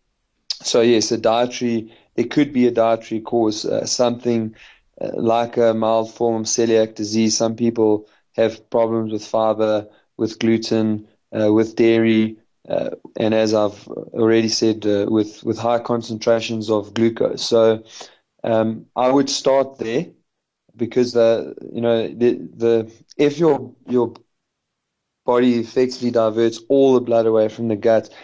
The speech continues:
that normally also has some serious associated pains and some pains post-exercise, and it's a lot rarer. Um, so I would start looking at the, the nutritional side of things. Uh, you know, heaps of people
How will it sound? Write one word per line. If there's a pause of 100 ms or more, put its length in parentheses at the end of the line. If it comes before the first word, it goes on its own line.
(160)
that
normally
also
has
some (180)
serious
associated
pains
and
some
pains
post-exercise,
and
it's
a
lot
rarer. (640)
Um,
so
I
would
start
looking
at
the,
the
nutritional
side
of
things.
Uh, (380)
you
know,
heaps
of
people